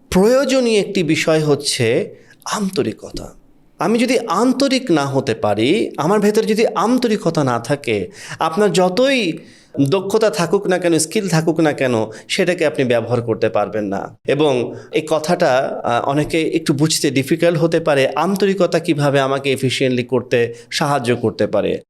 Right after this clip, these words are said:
অনেক সময় আপনার দক্ষতাও না থাকতে পারে, স্কিলও না থাকতে পারে, কিন্তু আপনি যদি আন্তরিক হন আপনার কাজ করার ব্যাপারে,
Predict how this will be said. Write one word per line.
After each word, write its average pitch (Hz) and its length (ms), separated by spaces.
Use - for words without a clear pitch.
অনেক 190 200
সময় 208 220
আপনার 202 240
দক্ষতাও 202 460
না 202 140
থাকতে 202 280
পারে, 190 220
স্কিলও 202 320
না 196 120
থাকতে 190 320
পারে, 165 440
কিন্তু 180 240
আপনি 202 240
যদি 208 120
আন্তরিক 208 520
হন 220 220
আপনার 226 260
কাজ 214 300
করার 233 260
ব্যাপারে, 226 440